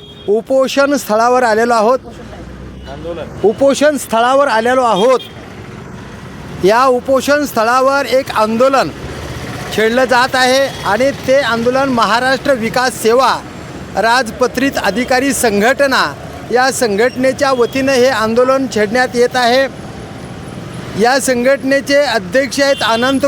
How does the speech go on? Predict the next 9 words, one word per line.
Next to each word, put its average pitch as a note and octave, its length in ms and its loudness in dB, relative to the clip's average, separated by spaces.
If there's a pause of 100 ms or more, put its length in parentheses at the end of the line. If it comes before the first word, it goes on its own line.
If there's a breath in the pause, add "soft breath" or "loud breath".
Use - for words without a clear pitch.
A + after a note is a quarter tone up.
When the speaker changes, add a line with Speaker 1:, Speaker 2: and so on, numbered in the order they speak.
Speaker 1:
कुमार C4 380 2 (1120)
कुंभार A#3 480 2 (1040)
आणि C4+ 500 2 (760)
कार्याध्यक्ष C4 680 0
आहेत C#4+ 140 4
संतोष C4 600 0
नलावडे C4 580 2 (140)
व A#3 160 4
इतर C4 520 0